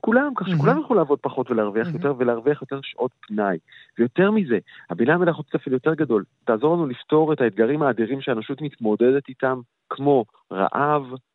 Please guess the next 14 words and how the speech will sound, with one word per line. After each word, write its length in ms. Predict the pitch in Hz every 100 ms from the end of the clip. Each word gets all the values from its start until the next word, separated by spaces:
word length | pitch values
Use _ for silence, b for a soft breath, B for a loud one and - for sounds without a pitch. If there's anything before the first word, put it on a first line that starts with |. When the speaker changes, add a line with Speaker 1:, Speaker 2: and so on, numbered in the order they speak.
| _
Speaker 1:
מחלות, 720 | 101 107 - 110 120 156 147 - B B _
פיתוח 360 | 139 - 156 -
תרופות 520 | 117 101 - 147 143
חדשות, 560 | 139 139 131 135 117 b b
משבר 480 | 104 104 101 135 131
האקלים, 520 | 110 - 143 151 139 107 b -
אי 100 | 196
שוויון 400 | - 139 160 156
כלכלי, 600 | 139 123 117 143 185 135 B -
הפצת 360 | - 151 214
חינוך 360 | - 175 196 160
וידע 300 | 131 156 202
בכל 320 | 202 - 175
העולם. 280 | 165 151 139